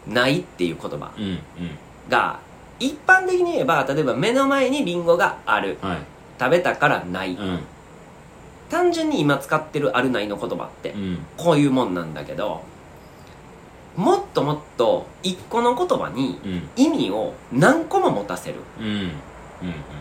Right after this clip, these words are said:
Speaker 1: これって日本人多分得意なんよ。
Speaker 2: はいはいは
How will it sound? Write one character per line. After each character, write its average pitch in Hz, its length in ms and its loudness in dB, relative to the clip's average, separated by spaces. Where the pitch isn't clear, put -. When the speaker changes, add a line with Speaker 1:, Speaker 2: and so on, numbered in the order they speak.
Speaker 1:
こ 370 100 4
れ 381 80 2
っ 370 40 -2
て - 520 2
日 214 120 6
本 311 220 2
人 254 220 0
多 175 160 -2
分 - 180 -2
得 180 280 0
意 131 80 -2
な 85 80 -4
ん - 20 -12
よ。 - 80 -12
Speaker 2:
は 104 100 -2
い 82 40 -2
は 73 60 -6
い - 40 -12
は 78 60 -10